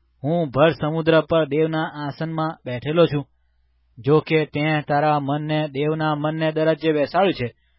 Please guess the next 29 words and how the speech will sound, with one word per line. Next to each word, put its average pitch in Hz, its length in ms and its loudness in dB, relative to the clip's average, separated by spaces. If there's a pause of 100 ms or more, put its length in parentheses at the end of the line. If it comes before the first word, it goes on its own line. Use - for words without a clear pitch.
(220)
તો 135 60 2
આ 151 120 6
પણ 151 260 0
તું 156 300 -4
મનુષ્ય 131 540 -2
જ 160 40 -2
છે 160 340 0 (320)
ને 135 140 -6
દેવ 139 300 2
નહીં. 139 340 -2 (600)
જો 156 240 8
તું 170 360 -2
તો 170 200 2
દાનિયેલ 156 380 -2
કરતા 160 340 -4
જ્ઞાની 139 420 -4
છે, 156 240 0 (400)
લોકો 147 420 0
તારાથી 147 380 -2
છુપાવી 139 420 -4
શકે 147 460 -2 (220)
એવું 143 260 -2
કશું 127 360 -4
પણ 156 240 -2 (260)
ગુપ્ત 131 400 -6
નથી. 127 480 -4 (480)
તારા 135 340 2
જ 151 40 2
જ્ઞાનથી 151 760 -2